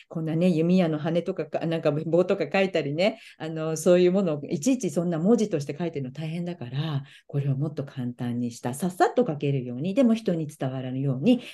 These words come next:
こんな風に変身させて、今はこうなってるんだよっていうことを知ると、あの、すごくそこのプロセスも楽しめたり、え、全然これ形違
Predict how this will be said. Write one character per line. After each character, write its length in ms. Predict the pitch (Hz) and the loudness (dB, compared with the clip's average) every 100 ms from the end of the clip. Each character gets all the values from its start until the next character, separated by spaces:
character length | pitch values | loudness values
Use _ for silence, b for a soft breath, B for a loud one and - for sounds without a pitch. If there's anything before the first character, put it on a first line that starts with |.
| B | B
こ 140 | 143 | -4
ん 60 | 135 | 0
な 100 | 143 | 2
風 160 | 254 | 4
に 140 | 262 220 | 2 2
変 180 | 170 165 | -2 -4
身 140 | 165 | -6
さ 160 | 160 175 | -6 -2
せ 120 | 220 | 0
て、 180 | 269 320 B B | 0 0 B B
今 220 | 190 190 | 2 4
は 60 | 147 | 0
こ 100 | 156 | -4
う 60 | 156 | -4
な 120 | 156 | -6
っ 40 | |
て 160 | 151 135 | -4 -4
る 100 | 127 | -4
ん 40 | |
だ 100 | 127 | -2
よ 180 | 156 240 | 0 0
っ 100 | 269 | 0
て 100 | 175 | -2
い 60 | 151 | -2
う 80 | 139 | -2
こ 100 | 135 | -6
と 140 | 127 | -6
を 60 | 123 | -6
知 180 | - | -6
る 140 | 214 226 | -4 -4
と、 440 | - 302 247 143 B B B B | 0 2 2 0 B B B B
あ 100 | 180 | -2
の、 80 | 185 | -2
す 140 | 277 | 0
ご 120 | 370 381 | 0 0
く 100 | 151 | -4
そ 140 | 175 | -4
こ 120 | 175 | 2
の 140 | 240 240 | 2 4
プ 160 | 240 | 6
ロ 140 | 240 247 | 6 6
セ 120 | 165 | 0
ス 160 | 139 117 | -4 -6
も 380 | 127 139 120 - - | 0 0 0 -6 -8
楽 180 | 156 147 | -4 -2
し 140 | 143 | -2
め 100 | 143 | -6
た 140 | - 113 | -6 -8
り、 140 | - | -4
え、 80 | - | -4
全 300 | - 285 311 | 4 4 4
然 180 | 294 262 | 2 2
こ 100 | 240 | 2
れ 100 | 233 | 0
形 340 | 208 214 214 | 0 -2 -2
違 260 | 196 185 | 0 2